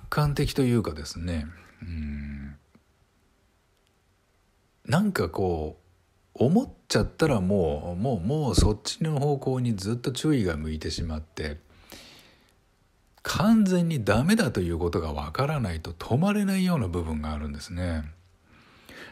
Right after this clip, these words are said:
で、これは困ったもんです。冷静に考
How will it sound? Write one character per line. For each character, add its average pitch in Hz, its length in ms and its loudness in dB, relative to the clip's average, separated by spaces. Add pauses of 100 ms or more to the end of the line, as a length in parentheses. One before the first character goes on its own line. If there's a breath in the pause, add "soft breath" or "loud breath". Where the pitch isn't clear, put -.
で、 120 100 -2
こ 127 160 0
れ 156 60 4
は 165 160 2
困 123 280 0
っ 170 80 2
た - 200 0
も 90 200 2
ん 131 100 2
で 90 100 0
す。 80 240 -6 (500 loud breath)
冷 107 320 0
静 165 240 0
に 160 140 -2
考 143 140 -4